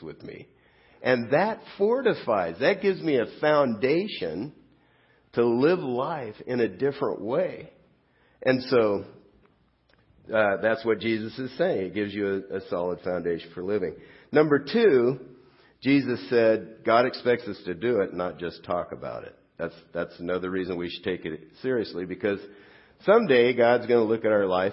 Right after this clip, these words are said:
and he's gonna ask the question, "How serious was I about this scripture? Did I do it or did I just talk about it?"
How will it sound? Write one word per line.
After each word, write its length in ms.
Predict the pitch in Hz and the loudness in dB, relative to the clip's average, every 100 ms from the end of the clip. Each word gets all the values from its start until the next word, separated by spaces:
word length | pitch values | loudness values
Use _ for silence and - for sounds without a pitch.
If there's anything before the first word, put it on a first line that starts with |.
| - | -4
and 80 | 98 | -6
he's 160 | 95 | -4
gonna 380 | 104 98 90 85 - | -2 0 -2 -4 -4
ask 260 | 101 101 95 | -2 -2 -6
the 60 | |
question, 720 | - 92 87 - 90 82 80 - _ _ _ _ | -6 -4 -4 -4 -4 -4 -8 -14 _ _ _ _
"How 180 | - 104 | -6 -4
serious 460 | - 147 104 76 73 - - _ _ _ _ | -2 -4 -4 -6 -10 -18 -20 _ _ _ _
was 220 | - 85 90 | -10 -6 -4
I 140 | 90 | -4
about 420 | 90 80 87 87 | -6 -6 -8 -8
this 160 | 85 80 - - _ _ _ | -10 -12 -14 -20 _ _ _
scripture? 520 | - 131 - - - _ _ _ _ _ _ _ | -10 -10 -10 -16 -18 _ _ _ _ _ _ _
Did 140 | 95 87 | -6 -4
I 80 | 80 | -2
do 240 | 95 113 | 0 0
it 160 | 170 107 | 0 -2
or 80 | |
did 120 | 87 95 | -2 0
I 100 | 90 | 0
just 260 | 95 - | -4 -4
talk 260 | 113 107 95 | -4 -4 -6
about 300 | 85 82 | -4 -2
it?" 80 | 78 | -4